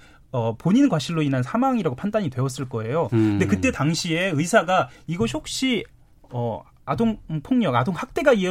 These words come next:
Speaker 1: 일어난 것이 아닌가라는 생각으로 사법기관에 신고를 했고
Speaker 2: 네.
Speaker 1: 본인의 그것과 관련돼서 조사가 있었어요. 그래서 아동 학대로 판명이 된 사례도 있거든요.
Speaker 2: 아, 그
Speaker 1: 뭐, 그
Speaker 2: 부분,
Speaker 1: 정도 복잡합니다.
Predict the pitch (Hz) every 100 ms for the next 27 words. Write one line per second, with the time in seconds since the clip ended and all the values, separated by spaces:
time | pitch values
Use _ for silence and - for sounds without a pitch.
0 | - 156 190 208 190 156 151 156 156 175
1 | 165 180 131 233 240 220 208 170 147 240
2 | 254 220 202 165 185 202 - - 247 233
3 | 202 147 226 226 220 208 156 143 247 -
4 | 277 - 127 110 202 220 160 160 254 -
5 | 233 185 175 147 131 131 131 127 127 110
6 | 180 160 113 120 - - 214 247 254 -
7 | 151 156 - - 190 165 175 - - 226
8 | 254 220 147 123 - 294 165 135 113 107
9 | - 113 98 87 85 - 190 208 226 220
10 | - 127 254 247 143 110